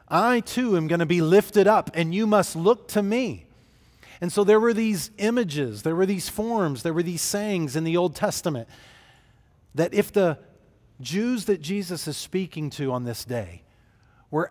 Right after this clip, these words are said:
actually really careful to look, they would have seen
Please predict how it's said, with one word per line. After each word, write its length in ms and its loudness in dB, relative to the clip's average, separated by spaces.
actually 840 -2
really 480 0
careful 480 -2
to 160 -4
look, 540 -2
they 280 -2
would 220 -2
have 160 -4
seen 680 -6